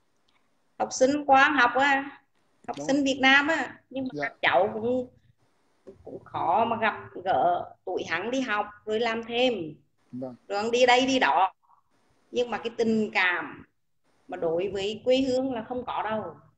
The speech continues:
Speaker 2: Dạ.
Speaker 1: Cái, cái, cái tình cảm mà
Speaker 2: Vâng.
Speaker 1: là cũng khó lắm. Đó. Cho nên là gặp được người Việt á, là cũng mừng. Cũng
Speaker 2: Dạ.
Speaker 1: mừng lắm chứ.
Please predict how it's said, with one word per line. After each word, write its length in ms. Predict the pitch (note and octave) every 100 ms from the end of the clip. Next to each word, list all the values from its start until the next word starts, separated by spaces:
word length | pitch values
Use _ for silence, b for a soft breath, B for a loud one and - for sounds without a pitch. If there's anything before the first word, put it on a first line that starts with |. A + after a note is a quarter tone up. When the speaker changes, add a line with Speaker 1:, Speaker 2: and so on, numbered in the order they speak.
| _ _ _ _
Speaker 2:
Dạ. 160 | C#3 B2 A2 -
Speaker 1:
Cái, 80 | G3 -
cái, 60 | -
cái 80 | - -
tình 320 | A3 G#3+ G3+
cảm 160 | G3 E3+ - _
mà 100 | F#3
Speaker 2:
Vâng. 140 | G3 A2 - _ _ _ _
Speaker 1:
là 120 | F#3
cũng 240 | - C3
khó 340 | - D3+ C#3+ E3+
lắm. 320 | E3+ F#3 G3 - _ _ _ - - -
Đó. 400 | D#3 E3 F3+ - -
Cho 80 | A#3+
nên 200 | C4 C4+
là 140 | A3+ G#3+
gặp 120 | G#3+ -
được 180 | A3+ A3
người 240 | A#3 A3+ A3+
Việt 240 | A3+ A3 A3+
á, 280 | A#3 G3+ -
là 120 | G3 -
cũng 180 | F3 G#3+
mừng. 400 | A3 G#3 F3 F#3 _ _ - _ _ -
Cũng 120 | -
Speaker 2:
Dạ. 60 | A3
Speaker 1:
mừng 180 | A3
lắm 220 | G3 F3+ G#3+
chứ. 320 | A#3 C#4 G4